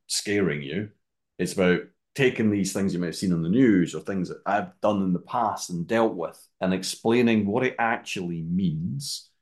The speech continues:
in," well, I think it's like the, you know, plain English. It's a, taking that and turning and saying, "Look, are these things that you need to worry about? Yes, no." No, like, uh, right, okay, show of hands, who's a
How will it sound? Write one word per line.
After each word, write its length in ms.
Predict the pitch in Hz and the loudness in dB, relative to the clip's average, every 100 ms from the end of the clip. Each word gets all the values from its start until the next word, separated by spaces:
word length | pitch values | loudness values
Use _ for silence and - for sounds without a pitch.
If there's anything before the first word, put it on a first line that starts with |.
| _ _ _ - | _ _ _ 0
in," 460 | 107 104 101 87 - _ _ _ | 2 4 2 0 -8 _ _ _
well, 240 | 104 82 | -2 0
I 60 | 80 | 2
think 140 | 95 | 0
it's 160 | 85 - | -2 0
like 200 | 80 - | -2 -2
the, 240 | 82 78 - | -4 -4 -2
you 100 | 87 | -4
know, 240 | 80 - _ _ _ _ _ _ | -4 -6 _ _ _ _ _ _
plain 200 | - 127 | 2 6
English. 540 | 113 117 78 - - - | 6 4 0 -6 -16 -6
It's 200 | 92 90 | -6 -2
a, 180 | 87 78 - | -2 -2 -2
taking 300 | 123 110 101 | -2 -2 0
that 220 | 95 82 | 2 2
and 100 | 85 | 0
turning 220 | 92 90 | 0 2
and 120 | 87 | 0
saying, 220 | 82 85 82 | -2 -4 -4
"Look, 280 | 82 - _ _ _ _ _ - | -4 -8 _ _ _ _ _ 4
are 160 | 120 | 4
these 240 | 120 113 107 | 6 4 4
things 240 | 107 98 | 2 2
that 80 | 95 | 0
you 120 | 98 | 0
need 180 | 95 90 | 0 -2
to 80 | 92 | -4
worry 220 | 90 85 | -2 -4
about? 320 | 80 76 - _ | -4 -6 -6 _
Yes, 360 | 87 82 - | 0 0 -2
no." 220 | 76 64 - _ _ _ _ _ _ - | -10 -12 -16 _ _ _ _ _ _ 2
No, 520 | 107 107 107 95 - _ | 6 8 6 4 -4 _
like, 280 | 98 90 90 | 2 2 4
uh, 180 | 95 87 | 2 2
right, 160 | 85 80 | 2 0
okay, 360 | - 90 90 | -2 -2 -2
show 280 | - 127 104 | 0 4 4
of 60 | 92 | 4
hands, 280 | 90 87 | 2 0
who's 300 | 101 95 85 | -2 -4 -2
a 180 | 90 80 | -4 -6